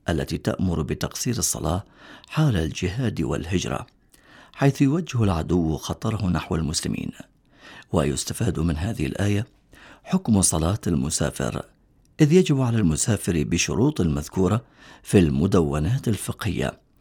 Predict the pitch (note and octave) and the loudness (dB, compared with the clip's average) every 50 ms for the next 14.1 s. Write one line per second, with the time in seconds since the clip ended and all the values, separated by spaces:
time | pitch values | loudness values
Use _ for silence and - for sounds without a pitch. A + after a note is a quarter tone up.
0 | _ - - - - - - - _ - B2 A2+ G#2 A2+ D#3+ E3+ - - - C3+ | _ -20 -20 -20 -20 -20 -20 -8 _ 6 8 8 8 6 2 0 -2 -4 -2 0
1 | A#2 F#2 - - G2 D#2 D#2 E2+ G2+ - - A2+ G2 G#2+ F#2+ - - G2+ - - | 0 2 2 0 0 0 0 -2 -2 -2 -4 -4 -4 -2 -4 -2 -2 0 0 0
2 | E2+ - - - - - - - - _ _ _ _ G2 F#2+ G2 A2 A#2+ B2 - | -2 -4 -6 -12 -12 -14 -16 -20 -20 _ _ _ _ 2 4 4 4 2 -2 -8
3 | _ _ - - - _ _ - A#2 G#2+ - - D3+ D3 A#2 F#2+ E2+ D#2 - - | _ _ -20 -20 -20 _ _ 2 4 4 4 4 2 2 2 0 -2 -2 -2 -2
4 | F#2 E2+ - G#2+ G#2 A2+ - _ _ _ - - E2+ E2+ D2 - - - - - | -2 -2 -2 -4 -4 -6 -8 _ _ _ -4 0 0 0 0 0 -2 -2 -4 -4
5 | - A2+ C#2+ C#2+ B1 - - _ _ _ _ - G#2+ F#2 D#2+ C2+ B1 - - - | -4 -4 -4 -4 -4 -6 -8 _ _ _ _ 2 2 4 2 2 0 -2 0 0
6 | F2 F#2+ - - - F2 D#2 D#2+ - - _ _ - - F#2 - - - - - | 0 -2 0 0 -2 -2 -2 -2 -4 -8 _ _ -6 -6 -4 -4 -6 -8 -6 -6
7 | C#2+ - - - - - - _ _ _ _ _ _ _ _ _ _ _ _ _ | -8 -8 -8 -14 -20 -20 -20 _ _ _ _ _ _ _ _ _ _ _ _ _
8 | _ _ _ _ _ - - - - - - - - - A2 A2 - - F3 F3 | _ _ _ _ _ -20 -20 -20 -18 -18 -18 -12 0 2 2 4 4 2 0 0
9 | - - A2+ - - B2+ A#2 A2 A2 G2 F2+ E2+ D#2+ D#2 - - F#2 G#2 G#2+ G#2 | 2 2 2 4 4 2 4 4 4 4 4 4 2 2 0 0 2 2 2 2
10 | - - E2+ D2+ C#2+ - - - - - C3+ C3 - - - F#2 E2 - - - | 0 0 0 0 0 -2 -4 -8 -2 0 0 0 0 0 0 0 0 0 0 0
11 | C#2+ D#2+ G2+ G#2 - - F2+ D2+ B1+ - - - - G2+ - - E2+ D#2+ G2 A#2+ | 0 0 0 -2 0 0 0 0 0 -2 -2 -2 0 0 0 0 0 0 0 0
12 | - - G2 F2 F2 F2 - - G#2+ F#2 - - F#2 E2+ F2+ G2+ - _ - - | 0 -2 -2 -2 -2 -2 -2 0 0 -2 0 0 0 0 0 -2 -6 _ -20 -20
13 | - - - - - - - G#2+ - - F#2+ G#2 G#2 G#2 A2 - - F3 D#3 - | -20 -20 -20 -20 -8 -2 -2 0 4 4 6 6 6 4 2 2 0 -2 -2 -2
14 | A#2+ | -2